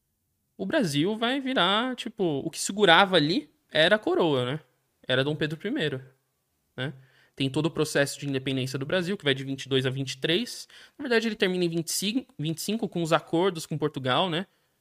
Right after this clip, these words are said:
Tipo, terminou a guerra, vamos acordar aqui, acordo de paz entre os dois. É, o Brasil, logicamente, os brasileiros conseguiram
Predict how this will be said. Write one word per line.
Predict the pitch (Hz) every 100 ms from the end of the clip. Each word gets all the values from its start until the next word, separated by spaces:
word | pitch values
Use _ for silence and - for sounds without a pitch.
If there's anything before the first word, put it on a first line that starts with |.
| _
Tipo, | - - 131
terminou | 131 127 139
a | 143
guerra, | 127 135 165 165
vamos | 147 143 139
acordar | 131 135 127 123
aqui, | - - 170 175
acordo | 143 135 127
de | 135
paz | 131 135 151 139
entre | 127
os | 127
dois. | 135 175 - _ _ _ _ _ _ _ _ _ _ _ _ -
É, | 143 143
o | 139
Brasil, | 139 143 143
logicamente, | 135 127 131 135 123 123
os | 131
brasileiros | 127 131 131 127 123
conseguiram | 135 131 131 135 139 139